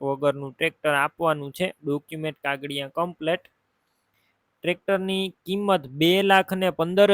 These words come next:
હજાર અંદાજિત રાખવામાં આવી છે. તેમાં પણ રૂબરૂ સ્થળ પર જશો એટલે કિંમત ઓછી કરી આપવામાં આવશે, કિંમત ફિક્સ નથી.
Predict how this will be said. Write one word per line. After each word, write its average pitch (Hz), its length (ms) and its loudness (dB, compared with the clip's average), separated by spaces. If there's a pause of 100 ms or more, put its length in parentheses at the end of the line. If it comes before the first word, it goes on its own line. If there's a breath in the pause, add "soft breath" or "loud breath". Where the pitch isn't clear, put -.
(120)
હજાર 185 220 8
અંદાજિત 170 500 0
રાખવામાં 147 540 2
આવી 147 240 -4
છે. 175 180 -2
તેમાં 175 320 -2
પણ 165 240 2
રૂબરૂ 170 360 -2
સ્થળ 165 280 -2
પર 165 160 0
જશો 170 220 -2
એટલે 156 200 -2
કિંમત 156 400 -8
ઓછી 170 300 -6
કરી 175 300 0
આપવામાં 151 380 -2
આવશે, 151 200 -6 (100)
કિંમત 165 400 -6
ફિક્સ 156 240 -12 (120)
નથી. 202 300 -4